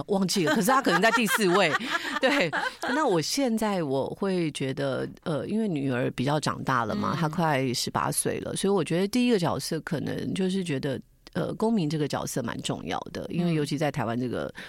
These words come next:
Speaker 1: 混乱的时代哦。
Speaker 2: 嗯。
Speaker 1: 那第二个角色，我觉得母亲这个角色，我，我觉得我学习非常多。
Speaker 2: 嗯。
Speaker 1: 那第三个角色可能就是回到一个，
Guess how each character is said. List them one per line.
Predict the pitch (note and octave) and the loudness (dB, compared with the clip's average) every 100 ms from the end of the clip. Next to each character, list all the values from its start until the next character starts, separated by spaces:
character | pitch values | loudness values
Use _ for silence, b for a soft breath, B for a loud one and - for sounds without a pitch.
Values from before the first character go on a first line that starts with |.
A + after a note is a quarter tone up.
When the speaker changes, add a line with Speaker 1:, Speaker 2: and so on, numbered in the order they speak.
| B | B
Speaker 1:
混 | - C3 | -4 -2
乱 | C#3+ C#3 | 0 0
的 | A#2+ | 0
时 | - - - | -2 -4 -2
代 | F#2+ D2 | -2 -2
哦。 | - - | -4 -4
Speaker 2:
嗯。 | F3+ D#3+ - | -6 -8 -8
Speaker 1:
那 | - E3 | -4 -4
第 | D#3 G#3+ | 0 2
二 | G3 | 2
个 | |
角 | E3+ B2 B2 | 2 0 0
色， | D3+ | 0
我 | C3 | 2
觉 | C#3+ | 2
得 | |
母 | D#3+ B2 | 2 2
亲 | F3+ | 2
这 | F#3+ | 2
个 | F3 | 2
角 | - | 0
色， | C#3 C#3+ | 0 0
我， | A#2 - G#2 | 0 -2 -4
我 | D3+ C3+ | -2 0
觉 | C#3+ | 0
得 | C#3 C#3 | 2 2
我 | C#3+ | 2
学 | B2+ C#3+ | 2 2
习 | D3 C3 | 2 2
非 | D3 | 0
常 | G2 - | 0 -2
多。 | D3 F#2+ F3+ G#3+ | 0 0 0 0
Speaker 2:
嗯。 | G#3 F#3+ D#3+ | 0 0 0
Speaker 1:
那 | G3+ | 0
第 | G#3+ A#3+ | 2 2
三 | A3+ | 2
个 | G#3+ F3+ | 2 2
角 | B2 - | 0 0
色 | - D#3 | 2 0
可 | - D#3+ | 0 -4
能 | C3 C3+ | -4 -2
就 | F#3+ | 0
是 | G3+ G3+ | 0 0
回 | - C#3 | 0 0
到 | E3 D3+ | 2 2
一 | C#3 | 0
个， | - D3 C3+ B2 | 0 0 2 2